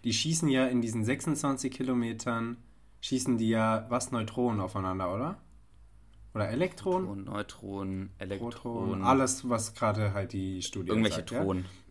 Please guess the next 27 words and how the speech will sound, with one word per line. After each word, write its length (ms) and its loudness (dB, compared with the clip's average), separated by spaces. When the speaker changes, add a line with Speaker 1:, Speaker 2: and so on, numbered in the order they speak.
Speaker 1:
<clears throat> 400 2
Speaker 2:
Ja. 300 6
Speaker 1:
Ähm, 360 2
und 460 2
das 160 2
funktioniert 640 6
ja 140 4
schon 260 2
und 120 2
das 140 0
sind 200 0
ja 80 2
irgendwie 460 0
wilde 460 0
Experimente, 680 2
die 140 -2
da, 120 0
die 360 -4
da 100 -2
machen. 280 0
Ich 80 -12
kenn 160 -2
mich 140 -6
da 100 -8
nicht 160 -10
aus, 180 -6
also 200 -6